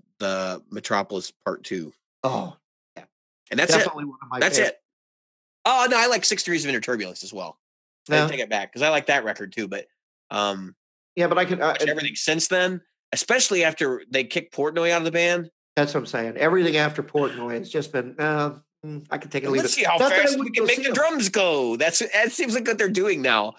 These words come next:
Speaker 2: Yep.
Speaker 1: And it, it, the other thing is, like, they made a record that was like, "How, how much, like, extreme metal can we be?" And I forget which one that is, but I remember listening to it on the radio, and I heard James LaBrie start growling, and I went,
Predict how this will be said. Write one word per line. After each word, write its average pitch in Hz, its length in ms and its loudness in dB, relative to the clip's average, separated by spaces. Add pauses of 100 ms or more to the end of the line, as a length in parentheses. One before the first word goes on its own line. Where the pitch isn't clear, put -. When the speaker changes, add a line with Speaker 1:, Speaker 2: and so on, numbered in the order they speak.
(380)
Speaker 2:
Yep. 185 140 4
Speaker 1:
And 185 220 2 (100)
it, 196 200 -2
it, 170 220 -8
the 175 120 2
other 196 160 2
thing 175 260 -2
is, 156 160 0
like, 147 220 -2
they 175 100 0
made 196 160 0
a 180 60 2
record 160 400 0
that 139 120 0
was 131 200 -2
like, 135 280 0 (640)
"How, 202 240 2
how 180 220 2
much, 190 380 0
like, 156 180 0
extreme 170 420 0
metal 139 220 2
can 127 220 0
we 120 100 -2
be?" 98 380 -8 (420)
And 131 100 4
I 139 40 0
forget 180 240 2
which 165 160 -2
one 160 120 0
that 139 120 0
is, 143 180 0
but 135 100 -2
I 127 40 4
remember 147 280 0
listening 139 300 -2
to 147 80 -4
it 127 40 -2
on 120 60 -4
the 113 60 -4
radio, 120 360 0
and 117 160 -2
I 117 80 2
heard 127 180 -2
James 120 260 -2
LaBrie 113 320 -2
start 107 260 -2
growling, 101 440 0
and 95 80 -10
I 95 80 -10
went, 95 220 -10